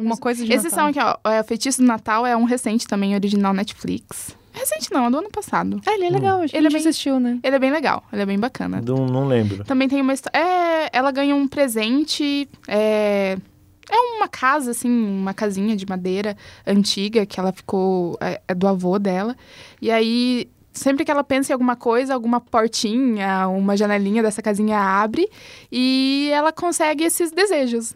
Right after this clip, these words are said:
Speaker 2: É, é
Speaker 1: Então
Speaker 2: porque ele vai contando os dias pro Natal, mês de dezembro. Então tem do dia um ao dia vinte e cinco.
Speaker 3: Legal.
Speaker 2: E daí vai abrindo
Speaker 1: Todo
Speaker 2: essas
Speaker 1: dia.
Speaker 2: portinhas.
Speaker 1: E ela ganha alguma coisa que ela queria, que ela desejou no dia anterior. E é bem bacaninha.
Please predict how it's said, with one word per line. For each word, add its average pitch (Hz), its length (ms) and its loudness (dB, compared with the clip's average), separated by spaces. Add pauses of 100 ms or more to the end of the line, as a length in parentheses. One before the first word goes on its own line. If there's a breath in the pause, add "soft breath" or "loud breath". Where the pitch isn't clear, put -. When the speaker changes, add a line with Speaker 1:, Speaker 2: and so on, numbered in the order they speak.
Speaker 2:
É, 269 60 4
é 262 100 4
Speaker 1:
Então 254 120 0
Speaker 2:
porque 262 520 0
ele 240 140 0
vai 247 120 0
contando 262 420 2
os 254 100 0
dias 254 240 2
pro 269 120 -4
Natal, 254 440 0
mês 214 280 -2
de 208 60 -4
dezembro. 214 460 0
Então 214 200 -2
tem 214 200 2
do 214 140 0
dia 226 220 2
um 226 220 2
ao 247 80 0
dia 254 140 -2
vinte 269 180 0
e - 20 -8
cinco. 302 360 0 (140)
Speaker 3:
Legal. 107 180 -2
Speaker 2:
E 247 40 0
daí 226 340 2
vai 226 160 0
abrindo 233 180 2
Speaker 1:
Todo 247 100 0
Speaker 2:
essas 254 120 0
Speaker 1:
dia. 247 80 -4
Speaker 2:
portinhas. 247 680 0
Speaker 1:
E 262 100 0
ela 254 260 2
ganha 247 260 0
alguma 254 220 0
coisa 247 220 0
que 247 100 -6
ela 247 120 0
queria, 247 300 -2
que 220 80 -10
ela 220 120 0
desejou 220 380 2
no 214 120 2
dia 220 140 -2
anterior. 226 420 -2
E 208 80 0
é 208 60 -2
bem 220 240 2
bacaninha. 233 500 -2